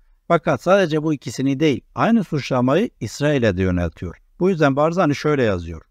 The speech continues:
Benim kanaatime göre İsrail, Kürt halkının aleyhine kurulan Cezayir komplosunu önceden haber almıştı.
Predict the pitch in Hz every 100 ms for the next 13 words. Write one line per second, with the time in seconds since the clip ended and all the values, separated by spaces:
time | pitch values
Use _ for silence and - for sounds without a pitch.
0 | _ _ 131 147 214 - 180 151 147 -
1 | 196 233 170 131 170 143 - 185 185 175
2 | - 185 165 143 139 160 180 185 135 131
3 | 127 131 190 185 135 120 135 175 123 131
4 | 120 165 185 - 127 - 127 180 190 156
5 | 135 135 165 127 113 117 101 95 87 -
6 | 80